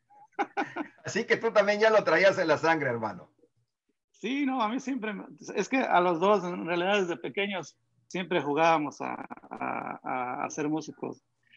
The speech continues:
Speaker 1: Eh, cantábamos y ya, ya con las, con los, nos, nos,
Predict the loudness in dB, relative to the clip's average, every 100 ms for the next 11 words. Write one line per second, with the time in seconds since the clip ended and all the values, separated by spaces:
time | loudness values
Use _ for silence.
0 | _ _ -2 0 2 0 0 -2 0 4
1 | 6 6 4 0 -2 -4 -4 -4 -2 -2
2 | 0 0 0 -4 -2 -4 -6 -12 -8 -2
3 | -2 0 -2 -4 -8 -16 -20 -4 -2 2
4 | 0 2 0